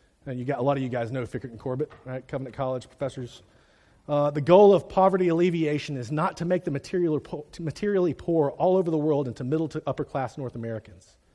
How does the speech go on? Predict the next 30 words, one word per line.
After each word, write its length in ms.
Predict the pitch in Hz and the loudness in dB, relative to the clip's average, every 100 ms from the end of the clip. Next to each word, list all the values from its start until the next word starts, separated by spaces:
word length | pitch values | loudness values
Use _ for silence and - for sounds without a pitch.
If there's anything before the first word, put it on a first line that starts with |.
| _ _ _ _ | _ _ _ _
which 180 | 127 113 | -10 -8
is 100 | 120 | -10
a 60 | |
group 220 | 104 120 - | -6 -6 -6
characterized 540 | 123 110 120 113 107 | -6 -6 -6 -6 -6
by 100 | 104 | -8
high 160 | 98 120 | -6 -6
rates 300 | 113 110 104 | -6 -8 -10
of 80 | |
divorce, 360 | 104 107 110 104 - | -10 -8 -8 -10 -12
sexual 380 | 131 110 120 | -12 -10 -10
addiction, 420 | 110 110 110 113 107 | -10 -10 -10 -14 -12
substance 480 | - 120 - 123 | -12 -12 -12 -16
abuse, 420 | 104 107 107 101 107 | -12 -10 -10 -10 -12
and 80 | |
mental 300 | 107 104 104 | -12 -14 -16
illness. 420 | 110 104 95 104 _ _ - _ _ _ _ _ - | -14 -14 -14 -18 _ _ -20 _ _ _ _ _ 2
Nor 220 | 196 247 | 4 4
is 100 | 196 | 4
the 60 | 170 | 4
goal 200 | 165 156 | 4 4
to 100 | 151 | 0
make 180 | 151 | -4
sure 200 | - 165 | -4 -4
the 40 | 143 | -2
materially 420 | 135 175 165 143 | -4 -2 0 0
poor 260 | - 151 139 | 0 0 0
have 220 | 147 139 | -2 -4
enough 200 | 131 - | -6 -4
money. 380 | 151 143 117 | -2 -2 -4